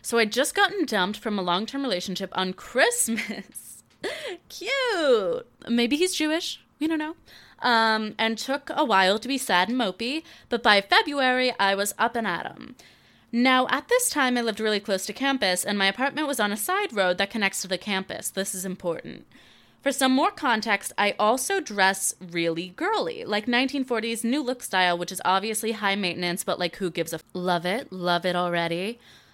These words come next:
Uh, I'm definitely not the personality for that, though, and used to insist on splitting the bill. Ugh, I know, and asking people out first. Again, ugh,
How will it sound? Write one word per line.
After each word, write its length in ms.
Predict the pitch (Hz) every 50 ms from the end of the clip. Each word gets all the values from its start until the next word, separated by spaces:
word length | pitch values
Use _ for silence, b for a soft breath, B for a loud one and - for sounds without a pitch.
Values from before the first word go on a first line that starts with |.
| b b b -
Uh, 240 | 208 208 208 214 -
I'm 120 | 233 254
definitely 300 | 262 339 349 392 403 392
not 180 | 349 320 311 -
the 60 | 254
personality 500 | 220 240 247 220 302 403 453 466 415 349
for 120 | - 302
that, 180 | 247 247 247 240
though, 260 | - 226 220 220 220
and 180 | 226 - 220 220
used 160 | 214 214 -
to 80 | - 233
insist 280 | 233 233 220 202 - 233
on 120 | 214 220
splitting 340 | - - 208 190 196 202 208
the 140 | 208 190 185 -
bill. 800 | - 220 277 392 440 403 359 311 285 269 262 254 247 247 262 - -
Ugh, 400 | - 214 220 226 240 254 254 240 269 -
I 180 | - 220 208 208
know, 240 | 208 196 190 190 196
and 120 | 190 -
asking 380 | - 190 196 196 - - 214 214
people 200 | 214 220 - 220
out 160 | 208 202 190
first. 380 | - - 196 180 180 180 - - - _ _
Again, 480 | 185 185 185 185 190 185 180 180 185 - -
ugh, 240 | 175 190 196 190 190